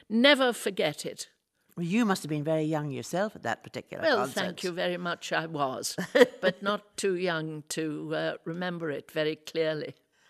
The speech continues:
Speaker 2: I think you've done extraordinarily well and really set the scene for us.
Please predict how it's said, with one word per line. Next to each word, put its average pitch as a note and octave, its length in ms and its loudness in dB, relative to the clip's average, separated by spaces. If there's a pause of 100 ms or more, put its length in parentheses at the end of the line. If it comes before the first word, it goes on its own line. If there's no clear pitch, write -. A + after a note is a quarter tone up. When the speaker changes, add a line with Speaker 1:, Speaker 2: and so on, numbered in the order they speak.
(100)
Speaker 2:
I C3 140 0
think G3 180 -2
you've E3 140 -2
done E3 180 0
extraordinarily D3+ 720 0
well C#3+ 180 2
and C#3 120 0
really D#3 240 0
set D3 400 -2 (400)
the D#3 140 -2
scene E3 520 2
for F#3+ 440 2
us. G#2+ 300 -2